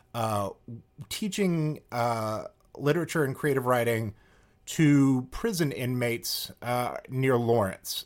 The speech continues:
Um, it's, it's a, it's a really fascinating text, and we have a really excellent conversation about that.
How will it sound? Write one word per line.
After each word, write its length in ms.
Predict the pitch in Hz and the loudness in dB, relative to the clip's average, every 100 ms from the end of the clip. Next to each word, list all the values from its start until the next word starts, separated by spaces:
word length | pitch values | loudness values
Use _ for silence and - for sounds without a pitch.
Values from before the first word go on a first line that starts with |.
| - | -8
Um, 600 | 113 107 104 101 95 95 - _ _ _ - | -4 -2 -2 -2 -4 -8 -16 _ _ _ -6
it's, 300 | 135 - - | -6 -6 -4
it's 180 | 139 - | -4 2
a, 100 | 131 | 2
it's 260 | 117 110 - | 2 -4 -6
a 60 | |
really 280 | 107 139 123 | 0 2 2
fascinating 680 | 110 107 101 - 104 101 98 | 0 -2 -2 -2 -4 -2 -4
text, 320 | 110 101 - | -2 -2 -4
and 140 | - 101 | -8 -6
we 140 | 101 | -4
have 200 | 95 95 | -4 -4
a 60 | 98 | -6
really 580 | 90 101 95 90 85 80 - - - _ - | -4 -2 -2 -4 -6 -10 -20 -20 -20 _ -8
excellent 420 | 101 - 110 101 | -6 -6 -6 -4
conversation 640 | - 104 95 - 95 - 101 | -2 -2 -2 -4 -4 -4 -6
about 280 | 95 95 | -4 -4
that. 260 | - 98 - | -4 -6 -6